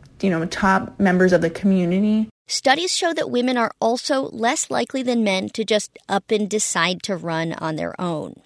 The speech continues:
Speaker 2: And that is where the Vermont chapter of a national nonprofit called Emerge comes in. It recruits and trains women to run for office. Women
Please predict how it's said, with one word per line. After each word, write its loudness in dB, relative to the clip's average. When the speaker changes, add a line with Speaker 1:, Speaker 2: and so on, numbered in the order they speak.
Speaker 2:
And 4
that 4
is -4
where 2
the 0
Vermont 0
chapter -2
of -6
a -2
national -2
nonprofit -6
called -4
Emerge -4
comes -10
in. -6
It 0
recruits -4
and -6
trains -2
women 0
to -4
run -2
for -6
office. -4
Women 4